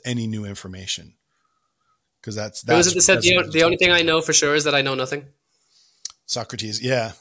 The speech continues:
Speaker 2: That's
Speaker 1: Yeah.
Speaker 2: Socrates?
Speaker 1: Yeah. Um, yeah, and then I think that applies. I think that's,
Speaker 2: Mm-hmm.
Speaker 1: uh, the Socratic method, I think, is, uh, an important, yeah, it's, it's that important position of saying, "I'm not gonna present the answer. I'm just gonna ask questions until I understand more."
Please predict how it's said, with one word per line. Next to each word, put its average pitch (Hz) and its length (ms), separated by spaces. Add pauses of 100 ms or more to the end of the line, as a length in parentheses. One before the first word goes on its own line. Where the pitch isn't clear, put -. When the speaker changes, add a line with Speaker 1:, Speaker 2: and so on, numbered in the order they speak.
(320)
Speaker 2:
That's 123 140
Speaker 1:
Yeah. - 20
Speaker 2:
Socrates? 131 480 (920)
Speaker 1:
Yeah. 107 300 (420)
Um, 123 580 (760)
yeah, 185 220 (160)
and 127 140
then 135 80
I 131 60
think 135 200
that 139 80
applies. 143 460 (480)
I 107 60
think 104 160
that's, 123 200
Speaker 2:
Mm-hmm. - 20
Speaker 1:
uh, 127 220 (800)
the - 60
Socratic 113 380
method, 110 300
I 104 80
think, 107 200
is, 104 180
uh, 101 400
an 95 100
important, 95 640 (960)
yeah, 147 180
it's, - 200
it's 135 200
that 151 140
important 143 320
position 127 380
of 104 80
saying, 113 240
"I'm 120 140
not 135 160
gonna 127 140
present 113 320
the 104 160
answer. 117 320
I'm 98 100
just - 160
gonna 113 120
ask 107 220
questions 104 440
until 98 240
I 101 80
understand 98 400
more." 95 320